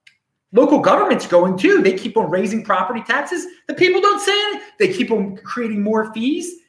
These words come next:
in order to fit in with these houses. They blindly pay the stuff. So, and it's all based on the welfare dollar, on the dollar. So dollar isn't going anywhere. People keep, more and more people keep spending more and more dollars on useless houses,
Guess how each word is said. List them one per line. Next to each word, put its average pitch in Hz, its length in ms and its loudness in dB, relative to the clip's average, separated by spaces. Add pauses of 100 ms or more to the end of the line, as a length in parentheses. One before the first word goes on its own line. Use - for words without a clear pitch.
(340)
in 175 120 -4
order 269 340 4
to 277 120 -4
fit 285 160 4
in 269 220 2
with 196 160 -2
these 208 180 -8
houses. 302 400 -2 (180)
They 381 280 -2
blindly 359 640 2
pay 381 260 2
the 370 100 0
stuff. - 540 0 (300)
So, - 300 -4
and 214 140 2
it's 214 240 -6
all 220 340 2
based 214 300 0
on 247 120 0
the 254 60 2
welfare 269 520 2
dollar, 190 320 -2
on 214 140 -4
the 269 80 -4
dollar. 294 640 0 (400)
So - 400 -6 (140)
dollar 359 260 0
isn't 359 160 0
going 349 220 0
anywhere. 339 480 2
People 285 360 -4
keep, - 240 -20 (140)
more 240 360 -4
and 311 80 2
more 311 160 2
people 285 360 -4
keep - 180 -16
spending 240 420 -2
more 269 260 4
and 226 120 2
more 269 500 2 (180)
dollars 254 440 4
on 254 260 4
useless 302 520 4
houses, 220 640 -4